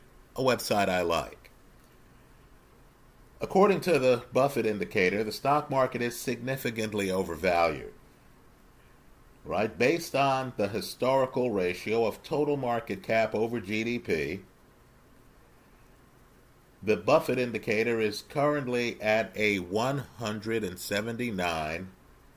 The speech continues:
point nine percent ratio. So it's likely to return zero point nine percent a year from this level of valuation, including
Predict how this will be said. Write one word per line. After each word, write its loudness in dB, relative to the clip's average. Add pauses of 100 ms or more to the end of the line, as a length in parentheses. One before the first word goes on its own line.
(160)
point -4
nine -2
percent -6 (800)
ratio. -2 (880)
So 4
it's -4
likely 0
to -4
return -4 (520)
zero 0
point -4
nine -4
percent -4 (220)
a -4
year 0 (460)
from -4
this -4
level -2
of -4
valuation, -2 (400)
including -4